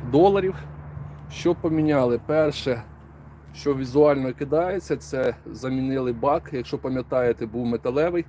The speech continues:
зробили пластиковий. Це набагато краще, тому що не буде корозії. Також є приємні зміни в салоні.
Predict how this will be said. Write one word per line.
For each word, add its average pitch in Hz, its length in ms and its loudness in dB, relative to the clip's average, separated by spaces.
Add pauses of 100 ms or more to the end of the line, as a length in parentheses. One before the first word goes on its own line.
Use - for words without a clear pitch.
(540)
зробили 123 500 -2
пластиковий. 147 680 0
Це 131 160 -2
набагато 120 480 0
краще, 151 400 -2
тому 120 280 0
що 123 200 -2 (720)
не 127 160 4
буде 123 440 2 (840)
корозії. 180 640 2 (1600)
Також 131 400 0
є 120 340 4 (920)
приємні 123 480 4
зміни 120 440 4
в 117 260 2
салоні. 123 580 0